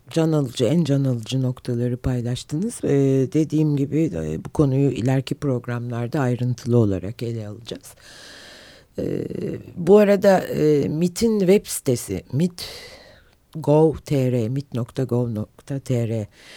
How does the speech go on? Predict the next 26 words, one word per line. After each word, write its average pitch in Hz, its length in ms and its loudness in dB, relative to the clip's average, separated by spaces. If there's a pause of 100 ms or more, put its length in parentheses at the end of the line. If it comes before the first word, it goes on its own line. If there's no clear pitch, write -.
(500)
Ee, 139 220 2
ilginç 185 520 0
belgeler 185 500 6
var 131 200 2
sevgili 123 500 0
dinleyenler. 123 680 -4 (300)
Ola 196 240 8
ki 196 280 4
yakında 160 640 4
o 151 240 4 (260)
içerik 170 480 2
de 147 180 4
değişebilir. 139 720 0 (840)
Ee, 151 300 2
bir 175 100 6
an 165 140 2
evvel 156 360 2
girin 175 320 4
bakın, 180 280 2
tarihçe 147 560 0
çok 175 280 0
ilginç, 139 640 -4 (120)
e, 90 60 -10 (1300)
gösterilen 143 720 2
belgeler 139 520 2
ilginç. 135 540 0